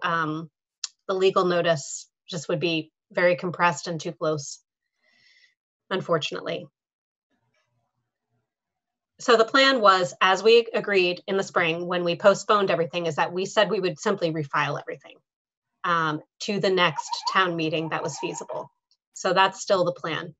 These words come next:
I'll send everything around. You can take a look. If anything feels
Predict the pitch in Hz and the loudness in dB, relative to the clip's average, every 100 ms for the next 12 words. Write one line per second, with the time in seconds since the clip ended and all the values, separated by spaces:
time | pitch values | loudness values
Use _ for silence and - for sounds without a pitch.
0 | - 190 202 220 262 247 233 240 240 233 | 4 6 8 6 2 4 4 4 2 0
1 | 208 185 180 180 180 180 170 175 185 170 | 2 2 2 0 -6 -10 -4 -4 -2 0
2 | 147 156 _ _ _ _ _ - 175 185 | 0 -2 _ _ _ _ _ -12 -6 -2
3 | 180 185 185 147 175 170 160 151 - - | -2 -2 -4 -4 0 2 2 -2 -8 -14